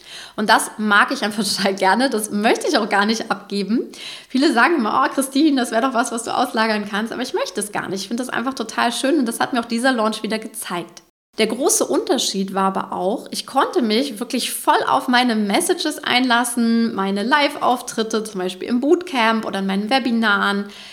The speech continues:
Ich konnte mich auf meine Beratung total konzentrieren und alles andere hinter den Kulissen hat dann mein Team vorbereitet.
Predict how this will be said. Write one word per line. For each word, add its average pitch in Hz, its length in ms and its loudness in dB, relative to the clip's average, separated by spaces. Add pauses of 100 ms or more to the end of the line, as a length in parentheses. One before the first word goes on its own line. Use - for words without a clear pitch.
(140)
Ich 196 100 -8
konnte 381 260 4
mich 269 160 4
auf 226 120 0
meine 262 160 4
Beratung 277 600 2
total 220 380 -2
konzentrieren 220 880 -2
und 233 320 -4
alles 381 340 0
andere 247 540 2
hinter 247 240 0
den 220 160 -2
Kulissen 226 380 -4
hat 233 100 -6
dann 254 80 2
mein 277 160 0
Team 277 280 2
vorbereitet. 190 760 -8